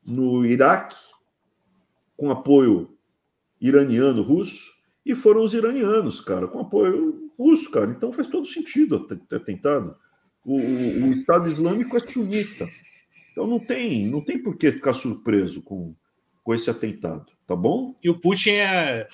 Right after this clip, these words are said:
Speaker 2: aliado, né, do Assad, né? Esses, os caras são amigos, né? Os caras
Speaker 1: Historicamente, a gente já apresentou aqui, inclusive, historicamente,
Speaker 2: É.
Speaker 1: a Rússia,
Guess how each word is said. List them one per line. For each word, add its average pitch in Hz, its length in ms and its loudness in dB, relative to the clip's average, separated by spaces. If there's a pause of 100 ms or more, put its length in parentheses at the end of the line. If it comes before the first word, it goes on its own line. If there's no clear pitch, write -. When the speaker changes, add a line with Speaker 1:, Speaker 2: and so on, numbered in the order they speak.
(120)
Speaker 2:
aliado, 147 500 0
né, 135 140 -6
do 104 420 -10
Assad, 110 500 -8
né? 104 300 -12
Esses, - 240 -12
os - 80 -20
caras - 180 2
são 190 120 -2
amigos, 135 460 -4
né? 120 160 -6
Os 107 40 -4
caras 151 140 8
Speaker 1:
Historicamente, 143 600 2
a 151 40 0
gente 170 220 -2
já 185 120 4
apresentou 175 580 0
aqui, 143 200 0
inclusive, 120 480 -2
historicamente, 131 800 -2
Speaker 2:
É. 165 40 -2
Speaker 1:
a 123 40 -2
Rússia, 147 580 -2